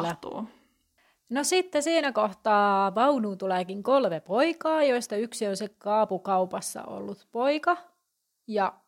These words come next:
Speaker 2: sitten hän esittäytyy, että hän on Draco Malfoy ja tässä on Grappe ja Goyle.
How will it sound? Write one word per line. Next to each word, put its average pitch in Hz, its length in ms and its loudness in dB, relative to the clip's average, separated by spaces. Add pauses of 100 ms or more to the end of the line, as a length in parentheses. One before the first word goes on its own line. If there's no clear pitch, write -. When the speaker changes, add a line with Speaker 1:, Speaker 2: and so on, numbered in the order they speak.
Speaker 2:
sitten 196 420 -8
hän 180 280 -8
esittäytyy, 208 1040 -8
että - 340 -12 (380)
hän 202 320 -2
on 180 140 -6
Draco 196 300 -6
Malfoy 269 540 2
ja 247 120 2
tässä 233 280 -4
on 185 80 -6
Grappe 233 420 -6
ja - 240 -14
Goyle. 294 600 2